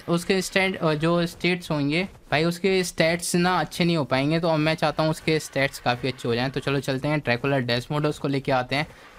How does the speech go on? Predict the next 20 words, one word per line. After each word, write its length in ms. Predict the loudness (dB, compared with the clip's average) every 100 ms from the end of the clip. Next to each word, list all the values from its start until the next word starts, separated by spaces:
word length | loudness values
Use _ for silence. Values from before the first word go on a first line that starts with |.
| 0
और 400 | 2 2 2 2 2 2
भाई 420 | 2 2 4 2 0
फिर 240 | 0 0
इसको 240 | 0 0 0
जल्दी 240 | 0 0
से 100 | 0
टेम 260 | 0 -2 0
करते 280 | -2 -2 -4
हैं, 120 | -6 -4
फिर 100 | -4
चलते 260 | -4 -2
हैं। 80 | 2
भाई 180 | 2 4
वहाँ 340 | 2 2 2 0
बहुत 320 | 2 2 2
खतरनाक 380 | 2 2 2 2
डायनो 320 | 2 2 2
थे, 180 | 2 0 -2 -14 -2
वो 80 | 0
देखा 340 | 2 2 2